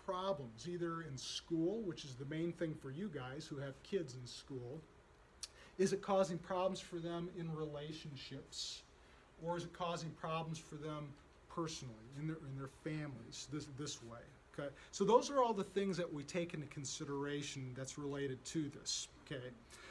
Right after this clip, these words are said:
So we don't pay attention a hundred percent of the time, but nobody does. But we're looking for those people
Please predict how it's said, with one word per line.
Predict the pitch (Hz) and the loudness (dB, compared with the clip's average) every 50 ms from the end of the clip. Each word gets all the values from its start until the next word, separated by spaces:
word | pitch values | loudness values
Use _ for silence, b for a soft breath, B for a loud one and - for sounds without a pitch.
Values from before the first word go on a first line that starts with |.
| B B B | B B B
So | - - 208 202 | 4 8 10 10
we | 190 185 196 | 10 10 10
don't | 233 269 285 285 - | 8 8 6 6 4
pay | 240 226 | 2 2
attention | 208 - - 220 208 196 - 185 160 | 4 4 2 2 2 2 2 0 0
a | 147 | 0
hundred | 135 - 208 202 202 196 | 0 0 0 0 0 -2
percent | - 180 165 - - 180 170 165 | -2 -4 -2 0 0 0 0 0
of | 151 | 0
the | 156 | -2
time, | 151 - 180 160 156 156 156 156 160 B B B B | -2 -2 0 2 2 2 0 0 -2 B B B B
but | - 262 226 | 0 2 4
nobody | 220 196 170 131 156 151 131 131 123 - | 6 4 4 4 2 -4 -4 -6 -6 -6
does. | 151 147 135 120 - - - - - - B B B B - | -6 -6 -6 -6 -6 -6 -6 -6 -6 -6 B B B B -6
But | 156 156 | -2 2
we're | 165 220 285 302 | 2 2 2 2
looking | 277 262 240 - - 202 180 | 0 0 -2 0 0 -2 -2
for | 175 - 190 180 | 0 2 2 4
those | 170 165 156 - | 4 4 2 0
people | - - - 190 - - 156 | -6 -6 -6 -6 -4 -6 -8